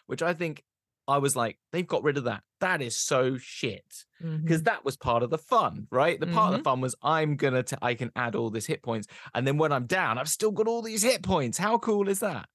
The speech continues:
Speaker 1: But then I was thinking, "Oh, how shit is it is when you turn into a rabbit and you get it for about a second, and then you've wasted your wild shape." And
Speaker 2: Yeah.
Speaker 1: that's when I was like, "Oh, actually, that's why it's so much more fun, because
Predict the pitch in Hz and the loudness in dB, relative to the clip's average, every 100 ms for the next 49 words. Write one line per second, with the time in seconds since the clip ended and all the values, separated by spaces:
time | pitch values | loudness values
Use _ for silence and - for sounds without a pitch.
0 | _ _ - - - 147 208 196 139 117 | _ _ -10 -4 -4 0 2 2 2 0
1 | - 127 127 131 143 139 143 226 240 - | -2 -8 -10 -8 -4 -4 -4 -6 -4 -2
2 | 208 - 117 - 113 139 143 147 170 185 | -2 -2 -4 -2 -2 -2 -2 -2 0 0
3 | 185 170 135 120 143 120 110 - 123 127 | 2 2 2 2 2 0 -4 -2 0 0
4 | 127 147 127 - 131 120 123 123 117 - | 2 0 0 0 2 4 2 2 0 2
5 | 160 123 - 85 104 104 127 131 131 127 | 2 0 -6 -8 -8 -6 -2 0 0 0
6 | 117 113 110 143 147 - 104 101 - - | -4 -4 2 4 4 2 -2 -6 -12 -20
7 | _ _ - 113 123 107 101 98 - - | _ _ -16 0 2 2 2 -2 -6 0
8 | 165 185 143 - 90 - 127 131 151 170 | 4 4 2 -4 -6 -6 -2 2 2 2
9 | - 143 123 120 117 123 117 - - 139 | 0 2 2 2 2 2 0 -2 2 2
10 | 127 156 - 127 107 127 - - 113 104 | 2 -2 -6 -8 -4 -4 -4 -2 0 0
11 | - - 110 107 - 113 104 - 143 110 | 0 0 0 -2 -6 -8 -4 0 0 0
12 | 131 123 | -4 -4